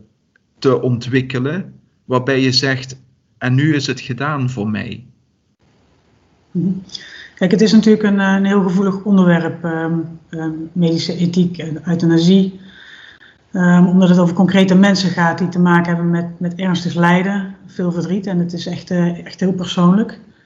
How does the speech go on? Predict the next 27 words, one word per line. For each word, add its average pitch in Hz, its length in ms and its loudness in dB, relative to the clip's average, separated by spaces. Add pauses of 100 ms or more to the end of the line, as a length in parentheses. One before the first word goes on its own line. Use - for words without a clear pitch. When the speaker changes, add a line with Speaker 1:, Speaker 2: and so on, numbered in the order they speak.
(560)
Speaker 2:
Ehm, 180 500 2 (760)
hoe 202 180 2
ga 214 160 0
jij 214 240 4
daarmee 214 720 0
om? 233 140 2
Of 180 140 -2
misschien 202 280 2
meer 214 180 4
algemeen, 214 500 4
hoe 190 140 2
gaat, 190 280 -2 (180)
gaat 190 200 -8
de 196 60 -6
ethiek 202 400 -2
daarmee 170 340 -2
om? 170 240 -4
Eh, 165 120 -2
de 175 260 -4
mensen 190 340 -2
die 180 160 -2
bezig 185 240 0
zijn 185 180 0
met 175 180 -2
medische 190 400 2
ethiek. 170 500 -4
Want, 170 260 -6